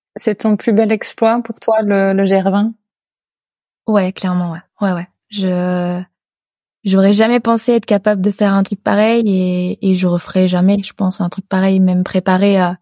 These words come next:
Speaker 2: ça a été, euh, c-, j'ai été au plus loin de ce que j'ai pu faire, ça c'est sûr. J'ai donné le maximum de ce que, <laughs> de, de ce que je puisse donner.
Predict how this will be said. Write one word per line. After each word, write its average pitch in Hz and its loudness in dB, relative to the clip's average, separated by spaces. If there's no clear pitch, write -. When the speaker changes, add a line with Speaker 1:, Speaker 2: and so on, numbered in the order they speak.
Speaker 2:
ça 185 -2
a 180 -2
été, 185 -2
euh, 180 -6
c-, - -16
j'ai 196 0
été 202 2
au 226 4
plus 220 -2
loin 226 2
de 233 0
ce - -10
que 214 -2
j'ai 202 -2
pu 196 -10
faire, 196 -8
ça 202 -8
c'est 196 -8
sûr. 208 -10
J'ai 202 -4
donné 190 0
le 190 2
maximum 208 -2
de 254 4
ce - -2
que, - -2
<laughs> - -
de, 254 4
de 226 -8
ce - -12
que 240 0
je 214 -8
puisse 220 -4
donner. 220 2